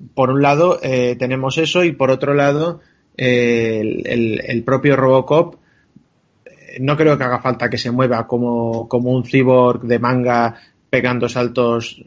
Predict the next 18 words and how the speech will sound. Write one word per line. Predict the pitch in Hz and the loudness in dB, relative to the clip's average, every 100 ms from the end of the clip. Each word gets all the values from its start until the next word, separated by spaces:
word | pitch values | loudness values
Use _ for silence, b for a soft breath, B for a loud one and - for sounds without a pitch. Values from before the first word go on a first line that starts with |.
| - | -20
eh, | - - - - | -18 -16 -16 -16
de, | 50 50 50 50 - 131 120 - 127 - - 117 113 | -18 -18 -18 -18 -14 -12 -10 -12 -16 -16 -10 -8 -4
de | 117 | -6
treinta | 120 143 135 | -2 -2 0
metros | 127 131 123 | -2 -2 -4
de | 117 | -6
altura. | 110 107 156 120 B B - | -6 -2 -2 -2 B B -6
Así | 123 127 | -4 -4
como | 131 131 | -4 -4
se | 131 | -2
mueve | 131 131 | 0 2
de | 127 | 2
torpón, | 123 127 - 143 170 - - - - - | 2 -2 0 0 0 -10 -20 -20 -20 -12
pues | 110 | -10
es, | 110 | -8
es | - | -4
bastante | 135 135 135 120 | -2 -2 -4 -4
efectivo. | 117 101 - 160 123 | -6 -6 -2 0 0